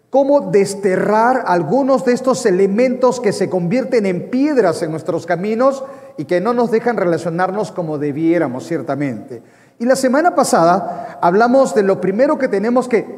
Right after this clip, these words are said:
desterrar si deseamos relaciones armoniosas. Y dijimos que la primera cosa es sacar del camino el complejo de superioridad. ¿Cuántas veces pensamos que podemos ser mejores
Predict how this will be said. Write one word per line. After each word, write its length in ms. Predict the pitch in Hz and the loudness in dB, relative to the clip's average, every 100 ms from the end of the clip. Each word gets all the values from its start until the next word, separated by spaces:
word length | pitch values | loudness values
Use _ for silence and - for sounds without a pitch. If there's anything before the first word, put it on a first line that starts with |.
| 151 | 0
desterrar 800 | 196 190 196 190 170 190 226 247 | 2 2 0 0 2 4 2 2
si 160 | - 165 | -2 -2
deseamos 520 | 160 180 175 214 208 | 0 2 2 2 0
relaciones 600 | 165 143 - 196 208 196 - | 0 -2 0 0 -2 -4 -4
armoniosas. 840 | 156 147 151 165 139 117 120 120 - - _ | -2 -2 -2 -2 -4 -6 -10 -12 -20 -20 _
Y 300 | 254 277 269 | 0 0 0
dijimos 560 | - 202 285 277 240 233 | -4 -2 2 4 2 2
que 120 | 202 | 0
la 100 | 175 | 0
primera 380 | 170 208 311 254 | 2 2 2 4
cosa 400 | 226 196 214 208 | 2 2 0 0
es 440 | - 196 220 - - - - | 2 4 4 2 -6 -10 -16
sacar 500 | - - 160 220 262 | -8 -4 -2 2 2
del 160 | 269 262 | 2 0
camino 520 | 196 190 185 208 202 - | -2 -2 -2 -4 -6 -8
el 120 | 151 | -6
complejo 640 | 165 147 - 202 208 220 180 | -4 -6 -2 0 0 0 0
de 140 | 156 | -2
superioridad. 1200 | - - 285 269 165 151 175 156 147 123 147 113 - - - - _ _ _ | -6 -4 -4 -2 -2 0 0 0 -2 0 0 0 -6 -16 -20 -20 _ _ _
¿Cuántas 300 | 160 147 196 | -6 -2 2
veces 320 | 220 226 240 | 2 2 -2
pensamos 840 | 226 170 - 202 202 220 226 - - - - _ | -2 -8 -2 -2 0 0 -2 -6 -16 -20 -20 _
que 100 | 160 | -6
podemos 340 | 170 185 208 - | -2 -2 -2 0
ser 320 | 220 214 - | -2 -2 -6
mejores 640 | 165 170 - 220 220 - | -8 -4 0 4 2 0